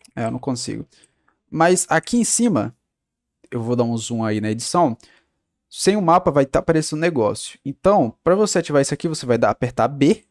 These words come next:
e você vai selecionar essa frutinha aqui. E você vai dar Forage, vai apertar G no caso, e ele vai dropar um item aleatório. O problema é o seguinte,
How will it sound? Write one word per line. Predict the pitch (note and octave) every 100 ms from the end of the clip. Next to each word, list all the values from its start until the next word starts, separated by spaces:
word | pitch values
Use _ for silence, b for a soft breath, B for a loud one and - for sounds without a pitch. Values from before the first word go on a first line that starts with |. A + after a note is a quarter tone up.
| _ _ _ b b b b _ -
e | C#3+
você | C#3 D3+
vai | D3+ E3+ E3+ _ -
selecionar | - E3+ F#3 D#3+ C#3+ D3+
essa | E3 D#3 E3+
frutinha | - F3 F3+ - F3
aqui. | F#3 C3 G2+ - b b -
E |
você | -
vai | F3
dar | F#3 F#3
Forage, | - D#3+ E3 F3 F3+ - - - _ _ _ _ _ _ _ _ _ _
vai | B2+
apertar | B2 B2+ C#3+
G | C3 B2+ C3
no | G#2+
caso, | A#2 C3 C#3+ D#3+ F3 _ _ -
e |
ele | D#3+ E3
vai | E3+
dropar | F3 F3 F3+
um | E3
item | E3+ E3+
aleatório. | F3 F3+ G2+ G2 C#3+ _ _ _ _ -
O |
problema | B3 A#3+ E3+ F3
é | F#3
o |
seguinte, | - G3 A2 G2 - -